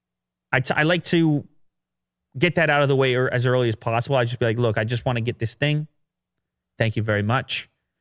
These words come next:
And so that's the optimal experience for me. Get the thing, get on with your life. I mean, I could deal with, like, an Apple Store vending machine. If I needed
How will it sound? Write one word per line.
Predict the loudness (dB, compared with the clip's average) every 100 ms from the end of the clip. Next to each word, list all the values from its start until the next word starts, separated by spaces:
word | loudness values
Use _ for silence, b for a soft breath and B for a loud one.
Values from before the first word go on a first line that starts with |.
| _ _ -6
And | -4 0
so | 2
that's | 2 0
the | -2
optimal | -2 -2 -2 0 0
experience | -4 -4 -2 -2 -6
for | -16
me. | -18 -20 _ _ _
Get | -4 -2
the | -6
thing, | -2 0 0 -4 _ _ _ _ _ _ -4
get | -2
on | 0 -2
with | -2
your | -2
life. | -2 -4 -8 _ _ _ _ _ _ _ _ _ -2
I | 0
mean, | 2
I | 2 2
could | 0 2
deal | 2
with, | 2
like, | 0 0
an | -2
Apple | -2 -2 0 -2
Store | -2 -2 0 2 0
vending | 0 0 -2
machine. | -4 -8 -16 -18 _ _ _ _ _ _ _ _ _ -8
If | -2
I | 0
needed | 0 0 0 -2 -4